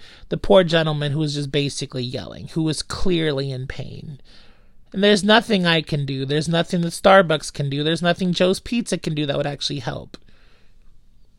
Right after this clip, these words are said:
And it's a good thing that, as of what I saw, the Starbucks didn't call the cops and try to move him out of the way. They just let him be.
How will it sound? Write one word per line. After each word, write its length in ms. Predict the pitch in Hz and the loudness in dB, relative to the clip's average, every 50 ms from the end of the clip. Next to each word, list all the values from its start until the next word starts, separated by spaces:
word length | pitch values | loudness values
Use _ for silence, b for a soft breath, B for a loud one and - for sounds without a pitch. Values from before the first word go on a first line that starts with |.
| - - - - - - - | -20 -20 -20 -20 -20 -12 -4
And 120 | - 170 | 0 2
it's 140 | 196 208 - | 2 4 4
a 80 | 247 226 | 2 2
good 320 | 208 269 320 320 302 - | 4 4 4 4 4 2
thing 220 | 196 180 175 170 | 2 2 2 4
that, 260 | 165 160 151 151 - - b b b b b b b b b - - - - | 2 2 2 0 -2 -4 b b b b b b b b b -16 -8 0 4
as 280 | 147 143 143 151 147 | 4 6 6 4 4
of 100 | 160 151 | 2 2
what 140 | 147 156 151 | 2 2 2
I 140 | 156 160 170 | 4 2 2
saw, 360 | - - 202 202 214 208 196 | 2 4 6 8 10 10 8
the 100 | 185 196 | 8 6
Starbucks 600 | - - - 170 160 160 151 165 170 170 - - | 2 2 2 2 2 4 4 2 0 0 0 -2
didn't 400 | - 175 165 156 160 160 156 - | -2 -2 -2 -2 -2 -6 -6 -8
call 380 | - - - - 170 170 175 170 | -8 -4 0 4 4 6 6 4
the 100 | 165 170 | 4 0
cops 520 | - - - 175 175 185 180 170 - - | 0 4 6 8 8 8 8 6 4 0
and 140 | 180 165 160 | -2 -2 0
try 220 | - - 170 160 | 0 4 4 4
to 100 | 160 156 | 4 4
move 300 | 156 156 151 160 165 165 | 2 2 2 2 2 2
him 100 | 170 160 | 2 0
out 180 | 165 160 156 165 | 0 0 2 2
of 60 | 156 | 2
the 100 | 156 156 | 2 2
way. 240 | 156 185 196 175 165 | 4 6 6 6 4
They 160 | 156 156 156 | 2 0 -2
just 280 | 151 156 160 - - - | -2 -2 -4 -2 2 4
let 160 | 156 156 151 | 4 4 4
him 240 | - 185 165 151 143 | 2 2 2 2 0
be. 400 | - 127 120 - - - 156 | -4 -8 -10 -10 -12 -14 -14